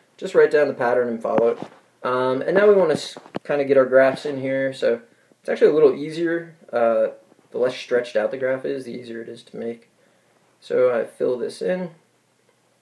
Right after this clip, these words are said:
And, uh, there you have it. And just like with secant and cosecant, the graph is really useful for stating the domain.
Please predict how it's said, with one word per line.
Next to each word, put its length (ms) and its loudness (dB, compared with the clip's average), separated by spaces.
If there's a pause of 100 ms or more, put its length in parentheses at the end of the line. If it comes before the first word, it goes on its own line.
(580)
And, 400 0
uh, 240 8 (840)
there 140 6
you 80 10
have 240 -2
it. 160 -8 (320)
And 360 -2
just 160 -4
like 160 0
with 120 -6
secant 300 -4
and 80 -10
cosecant, 500 -2
the 80 -10
graph 340 0
is 140 -6
really 340 -4
useful 400 -2
for 220 -4
stating 400 -4
the 80 -6
domain. 500 -8